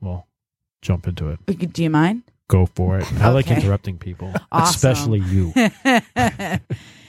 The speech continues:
Speaker 2: And I, and I know I can rebut any way I want because I can't offend you. So my, my full throttle humor is, is always, I never have to worry about it or be
Speaker 1: Give it
Speaker 2: afraid.
Speaker 1: to me.
Speaker 2: So I really appreciate that. I got nothing for you now. Just wait.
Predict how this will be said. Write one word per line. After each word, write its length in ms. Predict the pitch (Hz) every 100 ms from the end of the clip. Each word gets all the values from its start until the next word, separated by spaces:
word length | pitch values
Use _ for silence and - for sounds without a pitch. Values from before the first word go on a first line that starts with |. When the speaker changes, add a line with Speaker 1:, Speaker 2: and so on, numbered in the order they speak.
| -
Speaker 2:
And 140 | - 269
I, 160 | 320 -
and 160 | 277 302
I 180 | 339
know 180 | 359 311
I 100 | 285
can 360 | 262 262 240 202
rebut 460 | 240 220 240 214 -
any 280 | 233 247 277
way 180 | 247 226
I 120 | 190
want 380 | 185 254 175 -
because 360 | 196 - 196 -
I 80 |
can't 360 | 175 - 226 240
offend 280 | 233 202 185
you. 120 | 170
So 280 | 147 190 175
my, 380 | 170 185 185 175 - _ _
my 140 | 165 180
full 340 | - 240 240
throttle 420 | 226 214 202 190
humor 420 | 165 208 196 156
is, 240 | 151 143 -
is 220 | 160 160 -
always, 420 | 165 165 156 151
I 80 | -
never 240 | 180 185
have 140 | 185 -
to 80 |
worry 300 | 156 170 165
about 220 | 165 139 147
it 140 | 135
or 40 |
be 120 | 151 151
Speaker 1:
Give 80 |
it 40 | 120
Speaker 2:
afraid. 200 | 95 107
Speaker 1:
to 60 | 82
me. 100 | 82 - -
Speaker 2:
So 140 | 208
I 180 | 208 202
really 340 | 185 180 165
appreciate 480 | 156 165 156 - 156
that. 120 | 180 208
I 80 |
got 160 | 190 160
nothing 180 | 156 135
for 140 | -
you 120 | 151 147
now. 180 | 151 160
Just 240 | 180 -
wait. 200 | 151 160